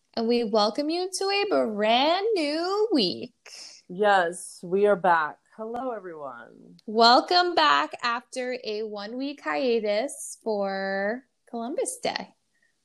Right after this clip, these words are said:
Speaker 2: I know. Um, but we are back, and I kinda missed it
Speaker 1: I
Speaker 2: again.
Speaker 1: missed it too. I, like, I didn't even realize it was Columbus Day and that we were going to miss an episode.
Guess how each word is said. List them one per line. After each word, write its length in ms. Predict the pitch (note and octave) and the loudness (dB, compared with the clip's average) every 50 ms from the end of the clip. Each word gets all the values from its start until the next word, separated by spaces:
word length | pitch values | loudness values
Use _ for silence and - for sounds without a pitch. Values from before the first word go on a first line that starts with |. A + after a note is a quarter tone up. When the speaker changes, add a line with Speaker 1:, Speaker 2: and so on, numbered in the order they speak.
| _ - | _ -16
Speaker 2:
I 180 | E3 D#3 D#3 D#3+ | -14 -12 -12 -12
know. 460 | D#3+ D#3+ E3+ F3 G3+ A#3+ B3 G3+ D3+ - _ _ _ _ _ _ _ _ _ _ _ _ _ _ _ _ _ _ _ _ _ _ _ _ _ _ _ _ _ _ _ - - - - - F3+ - | -12 -12 -10 -10 -10 -8 -8 -8 -10 -10 _ _ _ _ _ _ _ _ _ _ _ _ _ _ _ _ _ _ _ _ _ _ _ _ _ _ _ _ _ _ _ -20 -20 -20 -20 -18 -16 -12
Um, 760 | - E3 D#3 D3+ D3+ D3 D3 D3 D3 D3 D3 D3 C#3 C#3 C#3+ - | -8 -6 -6 -4 -4 -4 -6 -6 -6 -8 -10 -12 -12 -14 -14 -12
but 340 | - D#3 D3 C#3+ C#3 C#3 D3 | -8 -6 -4 -4 -4 -6 -8
we 140 | D#3+ D#3 | -8 -6
are 120 | E3+ E3 E3 | -4 -6 -4
back, 500 | D#3+ - D3+ C#3 C#3 C#3+ D#3 F#3+ A3+ A3 _ _ - - _ | -4 -2 -2 0 0 -2 -4 -6 -10 -14 _ _ -20 -20 _
and 400 | E3 D#3 D#3 D3+ D#3 D#3 D#3 - | -16 -14 -12 -12 -12 -14 -16 -16
I 80 | - F#3 - - | -18 -18 -14 -12
kinda 220 | G#3 A3+ C4 D#4+ | -10 -8 -6 -6
missed 320 | D4+ B3+ B3+ C4+ - - | -4 -6 -6 -6 -8 -8
it 80 | G#4 F4 | -6 -6
Speaker 1:
I 60 | A3+ | -4
Speaker 2:
again. 160 | E3+ G3+ A3+ | -4 -2 -2
Speaker 1:
missed 220 | B3 D4+ D4+ - - | 0 -2 -2 -2 -2
it 100 | G#4+ G#4+ - - - | -2 -2 -2 -4 -2
too. 680 | - C4+ D#4 A4 C5 G4 C#4+ A#3 G3+ F#3 F3+ F3 E3+ E3 D#3 D#3 - - G#3+ A3+ - _ _ _ - A3+ | -2 -2 0 0 2 4 4 4 4 4 2 2 2 2 0 -2 -4 -8 -12 -16 -18 _ _ _ -2 0
I, 100 | A3+ C4 | 2 2
like, 260 | C#4 C#4+ C#4+ C#4+ - - | 4 2 2 0 0 0
I 120 | C4+ C#4 | 0 0
didn't 260 | A#3 C#4+ D4+ E4 F4+ | 0 0 -2 -2 -2
even 320 | F#4+ G4 A4 G#4 F4 C#4+ A#3 | -4 -4 -4 -4 -4 -2 0
realize 400 | A#3+ B3+ C4 B3 G#3 G3+ G#3+ G#3+ | 0 2 2 2 2 2 0 -2
it 80 | G#3 | -4
was 160 | G#3 G3+ G3+ | -4 -6 -8
Columbus 520 | - - - A3 G3 G3 A3 G#3 G#3 G3 - | -10 -10 -6 -4 -4 -4 -4 -4 -4 -6 -6
Day 360 | - D#3+ D3 C#3+ C#3 C#3 - | -4 -4 -2 -2 -2 -2 -4
and 160 | - - F3 F3 | -6 -6 -6 -6
that 180 | E3+ E3 - | -6 -4 -2
we 140 | F#3+ G3+ G3 | 0 0 0
were 140 | F3+ F#3+ F#3 | 0 -2 -4
going 400 | F3+ F#3+ F#3 F3+ F#3 F#3 F#3+ F#3 - | -4 -6 -6 -6 -6 -8 -8 -8 -8
to 540 | - G3 F3+ E3+ E3+ E3+ E3 E3 E3 D#3+ - - _ _ _ | -6 -4 -4 -4 -4 -4 -2 -4 -4 -4 -6 -10 _ _ _
miss 640 | - F#3+ F3+ F3+ F3 E3+ F#3 - - - - - - | -10 -6 -4 -4 -2 -2 -2 -2 0 0 2 0 0
an 120 | - F3 E3+ | -2 -4 -4
episode. 720 | - E3+ - - - - - - - - - - - - | -4 -4 -4 -4 -4 -4 -4 -4 -4 -6 -6 -8 -12 -20